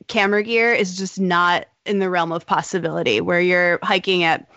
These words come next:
you know, fourteen thousand feet and it's, you know, zero degrees out. Like, you're not gonna carry ten pounds of gear with you. Um, so I, I use my phone, and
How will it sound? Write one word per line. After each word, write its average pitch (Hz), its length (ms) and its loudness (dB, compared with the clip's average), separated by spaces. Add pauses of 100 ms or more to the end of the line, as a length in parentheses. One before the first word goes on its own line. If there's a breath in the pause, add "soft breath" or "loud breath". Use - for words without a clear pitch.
(200 loud breath)
you 202 140 2
know, 151 180 0
fourteen 202 420 0
thousand 185 360 0
feet 240 360 0
and 180 460 0 (420 loud breath)
it's, - 400 -4
you 202 140 2
know, 175 160 4
zero 185 300 2
degrees 214 440 2
out. 202 260 4
Like, 185 280 0
you're 214 200 0
not 208 220 2
gonna 196 160 0
carry 175 580 -2 (220)
ten 196 220 0
pounds 175 260 0
of 165 80 -6
gear 160 240 -6
with - 180 -10
you. 156 240 -4 (480 loud breath)
Um, 160 520 0 (420)
so 233 480 2
I, 196 440 2
I 175 80 -2
use 180 340 -4
my 208 180 2
phone, 180 680 2
and 196 600 2